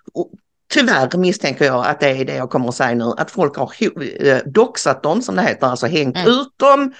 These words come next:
Speaker 1: hotat dem, förföljt dem på olika sätt. Och det är, för att, äh, tala med Stefan Löfven, fullständigt oacceptabelt i
Speaker 2: Ja.
Speaker 1: alla lägen.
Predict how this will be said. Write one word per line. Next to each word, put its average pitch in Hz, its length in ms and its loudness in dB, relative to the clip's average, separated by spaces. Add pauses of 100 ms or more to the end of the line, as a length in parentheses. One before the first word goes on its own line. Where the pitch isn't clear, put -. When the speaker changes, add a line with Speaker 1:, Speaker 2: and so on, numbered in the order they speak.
(500)
Speaker 1:
hotat 285 480 0
dem, 165 180 2
förföljt 165 500 2
dem 135 180 0
på 160 60 -2
olika 151 460 0
sätt. 135 200 0
Och 147 140 -2
det 202 580 6
är, 165 40 -2
för 165 260 -2
att, 160 280 -2
äh, - 60 -4
tala 165 260 2
med 147 100 -2
Stefan 143 300 -4
Löfven, 139 360 2
fullständigt 156 1400 -2
oacceptabelt 135 1160 -2
i 123 280 0
Speaker 2:
Ja. 190 100 2
Speaker 1:
alla 143 260 -2
lägen. 240 500 4